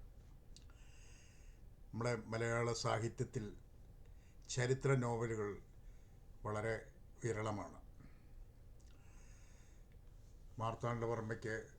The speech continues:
ശേഷം അങ്ങനെ കാര്യമായിട്ടുള്ള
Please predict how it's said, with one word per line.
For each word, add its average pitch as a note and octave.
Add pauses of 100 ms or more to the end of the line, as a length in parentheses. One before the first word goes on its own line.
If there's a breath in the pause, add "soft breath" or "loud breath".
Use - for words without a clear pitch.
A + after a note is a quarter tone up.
(460)
ശേഷം A2 (1700)
അങ്ങനെ A#2+
കാര്യമായിട്ടുള്ള A2+